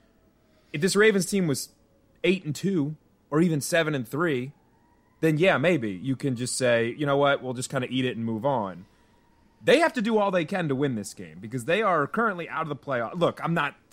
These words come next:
I'm not gonna sit here and say they have a chance. I don't think they do. We will see. It will be one of the most hilarious wins that I will hold over every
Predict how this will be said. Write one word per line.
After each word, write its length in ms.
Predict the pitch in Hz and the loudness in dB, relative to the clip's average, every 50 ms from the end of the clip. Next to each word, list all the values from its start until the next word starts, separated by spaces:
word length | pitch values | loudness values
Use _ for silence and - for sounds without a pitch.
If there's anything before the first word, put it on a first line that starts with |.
| - | -8
I'm 100 | - 156 | -4 -2
not 160 | 156 143 135 | -2 -2 -2
gonna 140 | - 147 131 | -4 -4 -4
sit 160 | - - 143 | -4 -4 -4
here 120 | 123 127 120 | -2 -2 -4
and 80 | 117 | -4
say 140 | 110 - 120 | -2 -2 -2
they 100 | 110 107 | -2 -2
have 120 | 107 104 92 | -6 -6 -8
a 40 | |
chance. 420 | - - 160 147 139 131 131 - - - | -10 -6 -4 -2 -2 -2 -4 -6 -10 -12
I 80 | 113 | -12
don't 200 | 107 117 113 98 | -10 -10 -10 -10
think 160 | 107 101 98 | -12 -16 -14
they 100 | - 95 | -14 -14
do. 460 | 101 110 165 196 185 180 175 175 170 - _ _ _ _ _ _ | -4 0 2 4 4 4 2 0 -2 -4 _ _ _ _ _ _
We 120 | - 127 | -6 -6
will 140 | 120 107 107 | -6 -6 -4
see. 500 | - - - 190 190 185 175 170 165 160 - _ - _ - | -2 0 2 2 4 2 2 0 -2 -4 -8 _ -20 _ -10
It 60 | 127 | -8
will 100 | 123 120 | -6 -4
be 280 | 113 120 117 113 110 | -4 -2 -2 -4 -4
one 220 | - 110 120 120 117 | -6 -8 -8 -6 -6
of 100 | 110 107 | -6 -4
the 100 | 127 127 | -4 -4
most 320 | 117 120 113 110 - - - | -4 -4 -6 -6 -10 -12 -10
hilarious 680 | 127 123 123 135 147 165 175 180 175 156 147 131 - 123 | -8 -6 -2 0 2 4 4 4 2 0 -2 -2 -4 -6
wins 300 | 123 120 120 117 107 107 | -6 -6 -6 -6 -8 -6
that 100 | 120 113 | -6 -4
I 180 | 113 117 120 | -2 -2 -2
will 400 | 117 117 117 117 113 113 110 - - - - _ _ | -2 -2 -2 -4 -4 -4 -6 -10 -14 -20 -20 _ _
hold 300 | - 143 139 135 131 123 | -4 -2 -2 -2 -2 -2
over 300 | - 139 131 120 127 135 - _ | -2 -4 -2 -2 -4 -6 -6 _
every 460 | - 156 165 160 175 190 190 185 180 | 0 0 0 2 2 2 2 2 0